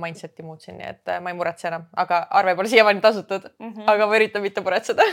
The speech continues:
Speaker 2: Mhm.
Speaker 1: Nii et jah.
Speaker 2: Okei.
Speaker 1: Kuidas sinuga on?
Speaker 2: Minu, äh, madal hetk oli kindlasti see, kui ma pidin, äh, siia sinu juurde kuuendale korrusele treppides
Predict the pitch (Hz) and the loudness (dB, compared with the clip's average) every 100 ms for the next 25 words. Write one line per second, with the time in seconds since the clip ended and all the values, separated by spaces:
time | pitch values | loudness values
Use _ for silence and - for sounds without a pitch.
0 | 392 - 214 214 202 202 220 - _ - | -2 -12 -16 -16 -18 -20 -20 -20 _ -20
1 | - - 196 190 190 190 196 _ - 226 | -20 -16 -14 -10 -8 -8 -12 _ -20 -20
2 | 247 202 180 196 277 247 233 202 180 175 | -16 -14 -14 -16 -14 -14 -12 -12 -10 -8
3 | 214 294 427 - - _ - 254 320 330 | -8 -8 -10 -16 -20 _ -14 -10 -10 -10
4 | 302 285 262 254 254 247 247 247 247 247 | -10 -10 -10 -8 -8 -10 -10 -10 -10 -10
5 | 294 277 233 254 262 - 247 233 262 233 | -6 -6 -6 -10 -16 -14 -12 -10 -12 -12
6 | 226 - 220 262 254 233 226 220 220 214 | -16 -18 -14 -10 -8 -8 -10 -12 -16 -14
7 | 214 208 220 214 214 214 214 208 202 - | -16 -14 -16 -14 -16 -16 -16 -18 -18 -16
8 | 214 208 208 202 233 233 208 208 214 208 | -16 -14 -14 -14 -14 -16 -16 -18 -16 -16
9 | 202 233 220 202 202 202 208 226 226 214 | -14 -12 -12 -12 -10 -10 -10 -12 -10 -14
10 | 202 214 208 202 214 202 196 _ 339 359 | -14 -10 -8 -8 -8 -10 -12 _ -10 -6
11 | 392 - | -6 -8